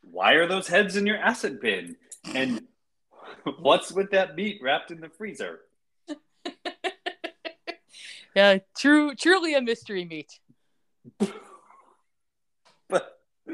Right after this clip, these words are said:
Speaker 1: but not Judge Doctor Levin. He
Speaker 2: Nope.
Speaker 1: would ask the real tea questions, such as, has Jeffrey Dahmer ever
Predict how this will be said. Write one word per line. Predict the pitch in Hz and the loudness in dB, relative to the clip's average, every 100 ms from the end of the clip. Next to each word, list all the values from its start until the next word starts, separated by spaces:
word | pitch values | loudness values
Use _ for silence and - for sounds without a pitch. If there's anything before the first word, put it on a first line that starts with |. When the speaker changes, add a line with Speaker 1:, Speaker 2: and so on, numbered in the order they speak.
| - 214 - 175 | -10 -10 -4 2
Speaker 1:
but | 190 160 | 2 2
not | 180 - | 0 0
Judge | 180 185 - | -2 -2 -4
Doctor | 180 - 143 | -8 -8 -10
Levin. | 147 202 113 101 _ _ _ _ _ _ _ _ _ _ _ _ _ - | -4 -4 -4 -12 _ _ _ _ _ _ _ _ _ _ _ _ _ -8
He | 240 | -4
Speaker 2:
Nope. | 220 | -2
Speaker 1:
would | - | -4
ask | - 143 139 - _ _ - | -6 -6 -6 -12 _ _ -18
the | 120 127 | -8 -6
real | 120 160 170 147 | -6 -6 -6 -6
tea | - 254 226 | -8 -8 -8
questions, | - 107 - - 87 82 - - _ _ _ _ _ _ _ | -8 -10 -10 -14 -16 -16 -20 -20 _ _ _ _ _ _ _
such | - 202 196 | -2 -2 0
as, | 139 113 - - _ _ _ _ _ _ _ _ _ | -2 -4 -10 -20 _ _ _ _ _ _ _ _ _
has | - 165 | -18 -8
Jeffrey | 214 214 214 | -6 -6 -4
Dahmer | 185 190 165 156 | -4 -4 -2 -2
ever | 147 117 - | -2 -6 -8